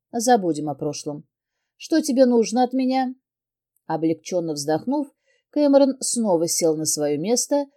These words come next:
а заодно поинтересовался. «Не возражаешь, если я закурю?» «Валяй!»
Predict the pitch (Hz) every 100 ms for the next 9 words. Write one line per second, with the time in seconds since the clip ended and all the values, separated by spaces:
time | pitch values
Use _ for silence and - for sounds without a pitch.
0 | _ - 277 233 233 202 185 220 269 254
1 | 262 233 - 254 165 143 - 147 147 -
2 | _ _ _ _ _ _ _ - 311 285
3 | 269 269 247 311 311 311 285 277 247 233
4 | 240 196 147 143 _ _ _ 269 285 269
5 | 277 226 -